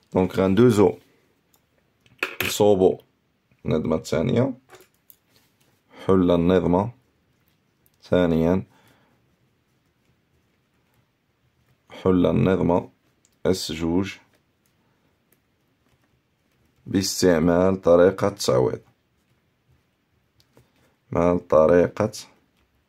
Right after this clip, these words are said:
التعويض. أوكي، هاد النظمة اس جوج هي نظمة اس، اس جوج عندنا إيكغيك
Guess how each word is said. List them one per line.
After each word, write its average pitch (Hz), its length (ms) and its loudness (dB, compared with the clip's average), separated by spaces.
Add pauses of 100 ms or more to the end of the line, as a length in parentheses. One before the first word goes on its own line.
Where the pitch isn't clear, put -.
(1500)
التعويض. 80 600 0 (1400)
أوكي، 117 440 -2 (1400)
هاد 85 100 -2
النظمة 87 520 0
اس 85 280 -4
جوج 87 460 -4
هي 85 400 0 (4000)
نظمة 87 580 -4
اس، - 340 -12
اس - 280 -4
جوج 85 240 -4
عندنا 85 380 -2
إيكغيك 95 520 2